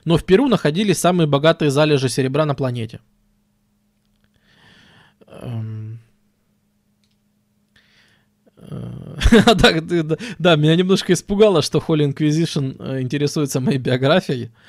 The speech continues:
Тарквемада бдит, как бы. Вот. Э, оказалось, что в Перу находятся самые богатые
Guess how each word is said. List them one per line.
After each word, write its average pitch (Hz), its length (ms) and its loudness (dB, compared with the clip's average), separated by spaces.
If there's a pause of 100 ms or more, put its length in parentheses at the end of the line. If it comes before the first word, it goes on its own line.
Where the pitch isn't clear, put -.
(360)
Тарквемада 143 640 0
бдит, 147 340 -4
как 120 220 -14
бы. 117 200 -16 (600)
Вот. 120 460 -12
Э, 117 320 -12
оказалось, 214 480 2
что 143 580 0 (100)
в - 140 -20
Перу 196 420 0 (120)
находятся 180 500 -4
самые 185 240 -2
богатые 170 640 -2